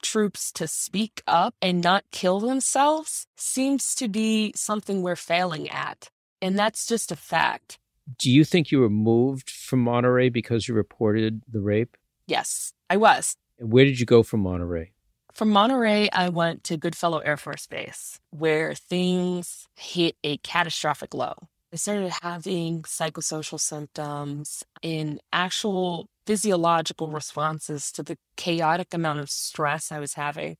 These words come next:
Speaker 1: I was having immense shin splints. My legs were in so much pain. They were so swollen. Also, a common indicator of stress is poor circulation. And I was probably the most stressed out I've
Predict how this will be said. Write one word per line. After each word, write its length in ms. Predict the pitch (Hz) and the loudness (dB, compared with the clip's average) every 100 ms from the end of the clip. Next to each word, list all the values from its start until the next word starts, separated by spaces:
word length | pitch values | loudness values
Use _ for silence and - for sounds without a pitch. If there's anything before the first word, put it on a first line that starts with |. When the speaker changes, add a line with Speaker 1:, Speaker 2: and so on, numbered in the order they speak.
| - | -8
Speaker 1:
I 40 | |
was 80 | 180 | 0
having 220 | 226 233 | 4 4
immense 640 | 175 156 170 180 180 - - | 4 2 0 -2 -4 -8 -6
shin 460 | - - 170 185 | -6 -2 -2 -2
splints. 760 | - - 147 139 143 - - - _ - | -4 -6 -6 -6 -6 -10 -12 -14 _ -8
My 180 | 185 170 | -4 -2
legs 640 | 165 180 202 202 170 - | -2 -2 0 -2 -4 -8
were 260 | - 170 - - | -6 -4 -4 -6
in 180 | 196 185 | -4 -4
so 260 | - - | -6 -4
much 240 | 226 214 - | -4 -6 -8
pain. 260 | - 202 202 | -8 -4 -4
They 100 | 156 | -4
were 60 | |
so 320 | 170 - 226 214 | -6 -6 -4 -4
swollen. 640 | - 190 180 180 175 175 _ - | -4 -2 0 2 0 -4 _ 0
Also, 580 | 285 285 311 285 269 - 202 | 2 2 0 0 -2 -2 -2
a 320 | 190 180 180 - | 0 0 -4 -4
common 240 | 214 220 | -2 0
indicator 560 | 208 196 196 180 170 165 | 0 0 -2 -2 0 -2
of 120 | - | -4
stress 680 | - - 175 170 180 - - | -6 -4 -2 -2 -2 -8 -4
is 180 | 170 - | -6 -6
poor 180 | - 170 | -10 -8
circulation. 840 | - 156 175 170 175 - 190 185 - - | -4 -6 -4 -2 0 0 -2 -4 -8 -4
And 100 | 196 | 0
I 120 | 185 | 0
was 160 | 180 - - | 0 -6 0
probably 360 | 208 208 208 196 | 4 4 2 0
the 140 | 190 | 0
most 220 | 180 165 | 0 -2
stressed 240 | - 151 156 | -6 -6 -6
out 140 | 139 | -8
I've 160 | 139 | -8